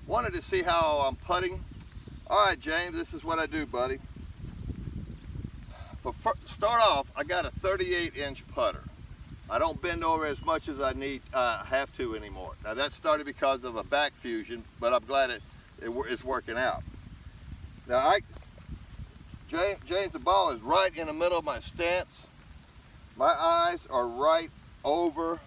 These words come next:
the ball, okay? Right over the ball. The, the, uh, the face, the, the club is flat on the ground. It's not, cu-, eh, you know, elevated one way or another. My hands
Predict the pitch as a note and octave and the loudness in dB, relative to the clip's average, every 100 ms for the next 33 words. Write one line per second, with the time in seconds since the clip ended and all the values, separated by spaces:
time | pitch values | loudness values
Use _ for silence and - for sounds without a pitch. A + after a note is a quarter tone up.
0 | - A#2 G#2+ B2+ B2+ G2+ D2+ - - - | -6 -6 2 4 4 4 0 -8 -18 -12
1 | G2+ - A#2 B2+ - A2 A#2+ D#3+ F3 D3+ | -10 0 0 0 -6 -4 4 4 4 0
2 | D#3 D3+ C3+ - - - - - A2+ B2+ | 0 -2 -4 -8 -16 -20 -20 -16 -6 -6
3 | - C3+ C#3 C3 A#2+ A2 F#2+ G2+ - E3+ | -4 -4 -2 0 0 0 -4 -10 -2 0
4 | G3+ - - B2 - - - E4 F4 D#4+ | 0 -2 -10 -10 -10 -14 -6 2 2 2
5 | - - D4+ F4 - - F#4+ F4 E4 E4+ | -6 -2 2 4 4 2 0 0 0 0
6 | E4 - - - - - D4 D#3 - - | -2 -6 -18 -18 -16 -2 4 4 2 -10
7 | - C3 C#3 D3 C3 B2 A2 B2+ D#3 D#3 | -10 -10 -8 0 0 0 -6 2 2 2
8 | D#3+ D#3+ D3+ D#3 D#3 D#3+ E3+ E3+ D#3 D3 | 0 -2 0 0 2 0 0 0 2 2
9 | C#3 C3+ - - - - - - - - | 0 -6 -16 -20 -20 -20 -20 -18 -18 -20
10 | - C3 D#3 D#3+ A3 A#3 A3+ - | -2 4 4 4 2 2 0 -2